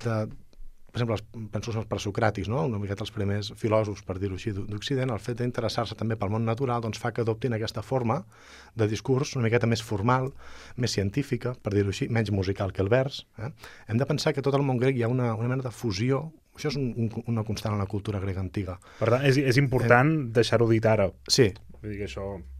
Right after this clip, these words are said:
Speaker 1: Sí, sí. Entre, eh, una fusió entre el fons i la forma.
Speaker 2: Mhm.
Speaker 1: És a dir, el, el, el, el, pels grecs, si tu tractes uns temes, mm, això de caire natural, científic, li, li convé en aquests,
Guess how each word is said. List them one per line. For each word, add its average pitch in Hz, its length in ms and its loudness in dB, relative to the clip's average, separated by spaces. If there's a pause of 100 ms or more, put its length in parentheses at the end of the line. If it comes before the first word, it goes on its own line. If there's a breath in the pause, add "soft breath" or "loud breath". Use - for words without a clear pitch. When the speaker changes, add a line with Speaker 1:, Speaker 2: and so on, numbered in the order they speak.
Speaker 1:
Sí, 117 100 -2
sí. - 240 -2
Entre, 151 360 4 (640)
eh, 135 140 -8
una 156 180 2
fusió 165 160 4
entre 165 140 2
el 135 40 4
fons 156 220 4
i 151 80 4
la 120 80 4
forma. 95 460 -2
Speaker 2:
Mhm. 117 240 -6 (280 loud breath)
Speaker 1:
És 110 80 -4
a 120 60 6
dir, 120 140 6 (100)
el, 113 240 2
el, 113 320 0
el, 110 160 0 (240)
el, 110 240 0
pels 120 180 2
grecs, 180 300 4 (180)
si - 160 0
tu - 140 2
tractes 127 320 0
uns 123 160 -2
temes, 104 400 4 (460)
mm, 98 320 0
això 95 180 0
de 98 80 0
caire 98 240 2
natural, 107 480 2
científic, 135 480 -2
li, 120 160 0 (160)
li 117 120 2
convé 127 360 4
en 113 80 0
aquests, - 380 -4